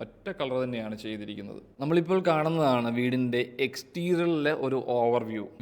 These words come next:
വീടിന്റെ പ്ലാനിനും അതിന്റെ എലിവേഷൻ അനുസരിച്ചൊക്കെയാണ് ഈ കളർ തിരഞ്ഞെടുത്തിരിക്കുന്നത്. ഫോർമൽ ലിവിംഗ് ഏരിയയിലേക്കാണ്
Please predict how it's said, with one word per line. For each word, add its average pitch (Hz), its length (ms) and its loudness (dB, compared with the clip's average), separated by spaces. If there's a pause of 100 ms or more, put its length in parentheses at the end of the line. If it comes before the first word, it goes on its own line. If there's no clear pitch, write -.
വീടിന്റെ 165 460 0
പ്ലാനിനും 147 540 -2 (140)
അതിന്റെ 131 340 -2 (140)
എലിവേഷൻ 139 480 -2
അനുസരിച്ചൊക്കെയാണ് 139 840 -4
ഈ - 100 -12
കളർ 147 200 2 (120)
തിരഞ്ഞെടുത്തിരിക്കുന്നത്. 110 760 -4 (300)
ഫോർമൽ 175 540 4
ലിവിംഗ് 156 340 2
ഏരിയയിലേക്കാണ് 147 560 2